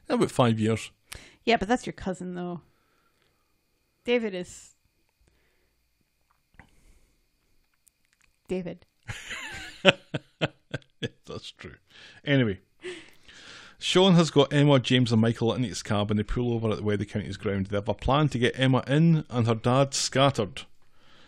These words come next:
Speaker 1: But James is having problems getting access to the ground. His pass doesn't seem to be
Speaker 2: Uh-oh.
Speaker 1: working. That was weird.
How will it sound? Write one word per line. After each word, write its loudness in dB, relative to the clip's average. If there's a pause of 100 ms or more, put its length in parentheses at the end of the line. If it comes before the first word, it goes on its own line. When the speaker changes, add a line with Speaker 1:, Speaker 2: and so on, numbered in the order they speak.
(140)
Speaker 1:
But -6
James 2
is -2
having 2
problems 2
getting -2
access -6
to -6
the -4
ground. 2
His -4
pass 2
doesn't 0
seem 4
to 2
be 2
Speaker 2:
Uh-oh. 4
Speaker 1:
working. -2
That 2
was -4
weird. -6